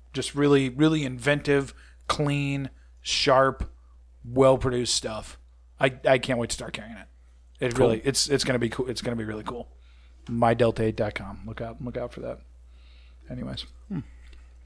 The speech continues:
Speaker 2: Well, we never did pass judgment on this water.
Speaker 1: No.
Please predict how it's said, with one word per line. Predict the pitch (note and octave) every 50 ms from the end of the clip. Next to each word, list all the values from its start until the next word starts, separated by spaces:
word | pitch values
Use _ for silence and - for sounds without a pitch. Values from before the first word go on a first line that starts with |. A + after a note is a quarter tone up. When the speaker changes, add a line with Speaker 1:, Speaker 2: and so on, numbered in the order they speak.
| - - - - - - - - - - -
Speaker 2:
Well, | C#3+ D#3+
we | F3 G3
never | A#3+ A#3 F3+
did | D3+ C#3 A#2+
pass | C#3+ C#3 B2+ A2+
judgment | - B2 A2+ G2 G#2 G2 F#2
on | F2 F2+
this | E2 -
water. | F2 D2+ C#2 D2 D#2+ D2+ - - - - - - - - - - - - -
Speaker 1:
No. | E3 F3 G#3 G#3+ A3 A#3 A#3+ B3+ C4+ C4